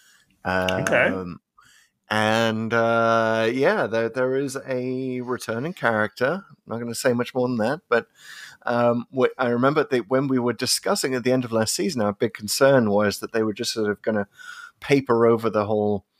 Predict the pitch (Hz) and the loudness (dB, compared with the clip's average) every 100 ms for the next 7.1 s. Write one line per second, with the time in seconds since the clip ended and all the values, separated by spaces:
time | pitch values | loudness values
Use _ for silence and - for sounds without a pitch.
0 | _ _ _ - 110 117 107 101 - 113 | _ _ _ -8 -2 0 -2 -4 -2 -2
1 | 107 104 101 110 104 101 95 107 104 110 | 0 -2 0 0 0 -2 -2 -4 -2 2
2 | 101 98 95 95 110 107 - 98 104 101 | 2 2 -2 -2 0 0 -2 -2 -2 -2
3 | 101 90 95 95 98 113 117 107 101 - | -8 -8 -8 -4 0 0 0 -6 -8 -18
4 | - - - - - 101 101 107 113 - | -20 -20 -20 -4 0 4 4 2 2 4
5 | 151 190 214 226 220 202 101 _ _ _ | 2 4 2 4 2 2 -2 _ _ _
6 | _ 120 117 117 117 113 117 113 113 113 | _ -2 0 0 -2 0 2 2 2 0
7 | 110 | -2